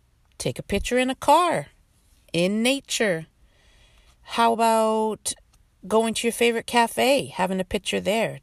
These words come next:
Do an action picture. Do a picture where you're all in a circle, or your faces are all in a circle, lying on the ground.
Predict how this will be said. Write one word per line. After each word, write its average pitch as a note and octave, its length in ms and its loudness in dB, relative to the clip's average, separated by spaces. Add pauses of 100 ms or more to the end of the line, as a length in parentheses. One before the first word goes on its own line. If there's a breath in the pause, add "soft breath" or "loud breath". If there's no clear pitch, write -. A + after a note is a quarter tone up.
Do A3+ 160 2
an A#3 120 2
action B3+ 360 -2
picture. C#3 520 -6 (460 loud breath)
Do G3+ 140 4
a A3 60 0
picture B3+ 540 0
where B3 160 0
you're A#3+ 200 0
all A#3+ 200 2
in A#3+ 100 -4
a A#3 60 -6
circle, B2+ 500 -2
or C3 60 -4
your C#3 100 -4
faces B3 480 0
are F3+ 100 2
all E3 200 2
in D3+ 80 -4
a D3+ 60 -6
circle, D3+ 380 -4
lying E3+ 240 -2
on F#3 120 -4
the F#3 60 -4
ground. E3+ 500 -4